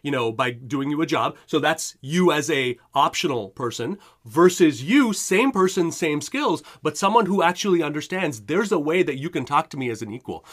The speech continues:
There's a way that you can actually talk to me that isn't about pitching, w-, w-, with all due respect, the moronic things that we're taught about, "Hey, tell me about a job five years ago." Why do I care, Scott?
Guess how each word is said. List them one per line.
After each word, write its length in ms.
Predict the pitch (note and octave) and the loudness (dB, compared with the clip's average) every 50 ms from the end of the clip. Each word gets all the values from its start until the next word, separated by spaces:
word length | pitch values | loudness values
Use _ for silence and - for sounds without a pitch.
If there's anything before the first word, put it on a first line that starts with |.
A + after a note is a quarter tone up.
| - - | -20 -8
There's 220 | - C#3 F3+ F#3 G3+ | 0 0 2 4 4
a 80 | E3 | 2
way 280 | C3 A#2+ C3+ D#3+ F#3 F3 | 2 2 2 2 2 2
that 140 | - C3 B2+ | 0 -2 -4
you 120 | C#3 D3+ | -6 -6
can 160 | D3+ D#3+ C3+ | -6 -4 -2
actually 720 | B2+ C3+ C#3+ - - E3+ D3 C#3+ C#3 C3 B2 A#2 A2+ G#2+ _ - - _ _ _ - | -2 -4 -4 -2 -2 -2 0 0 -2 -2 -2 -4 -6 -8 _ -20 -20 _ _ _ 0
talk 260 | - D#3+ D#3 - - | 6 6 6 6 4
to 80 | - | 0
me 240 | D#3+ D3 C3 B2+ A#2+ - - - | 0 0 0 -2 -4 -6 -8 -4
that 140 | D3 C#3+ C#3+ - | -4 -4 0 4
isn't 240 | F3+ F#3 G#3 G#3 | 2 4 4 4
about 300 | F3 C3+ D3+ D3 C3 - | 2 4 2 2 0 -2
pitching, 540 | - F3 F3+ F3 - D#3+ C3+ A#2+ G#2+ G#2+ A2+ _ _ _ _ _ _ _ | -4 -4 -4 0 0 -2 0 0 -4 -6 -10 _ _ _ _ _ _ _
w-, 280 | - A#2 G2+ F2 F#2+ C3+ - | -18 -18 -16 -16 -18 -20 -20
w-, 380 | - E3 D#3 D#3 D#3+ E3 F3 | -16 -12 -10 -4 2 2 2
with 120 | E3 D#3 F#3+ | 2 2 2
all 120 | F3 E3+ | 2 2
due 120 | D3+ D#3+ D3+ | 2 2 0
respect, 420 | D3 D3 - F3+ E3 - - B2+ | 0 0 2 0 0 0 0 -4
the 100 | A#2+ D3+ | -4 -2
moronic 680 | D3 D3 D3 D3 C#3+ C#3+ D#3 E3 D#3+ D3 - - - - | 0 2 2 4 4 4 4 4 2 0 -2 -10 -20 -12
things 340 | - C#3 - F3+ E3 D#3 | -12 -8 -2 -2 -2 0
that 100 | D#3 D#3 | 0 -2
we're 140 | C3+ C#3+ D3 | 0 0 -2
taught 240 | C#3 D#3 D#3+ D#3+ D3+ | 0 2 2 2 2
about, 260 | C#3+ C3+ B2+ C3 - - - _ | 2 0 -2 -2 -2 -8 -18 _
"Hey, 160 | - F#3+ E3+ | 2 2 2
tell 200 | E3+ - F3 F3 | 2 4 0 2
me 100 | F3+ F3+ | 4 4
about 220 | F3+ D#3 D#3+ D3+ C#3+ | 4 4 4 0 0
a 40 | |
job 300 | C3 A2 D3 C#3 D3 C#3+ | -2 -2 0 0 0 0
five 220 | - D3+ C3 C3+ C#3 | 0 0 -2 0 0
years 140 | F#3+ F#3+ F#3+ | -2 -2 0
ago." 180 | D3 C#3+ B2+ | 0 0 0
Why 220 | A#2+ A#2+ D#3+ A3 C#4 | 0 2 2 2 4
do 140 | D#4 D4 | 4 2
I 80 | A#3+ F3+ | 2 2
care, 220 | - - B2 A#2+ | 0 -2 -8 -8
Scott? 360 | C3+ - - F3 G#3 A#3 G#3+ | -8 -4 -2 -2 -2 -2 -4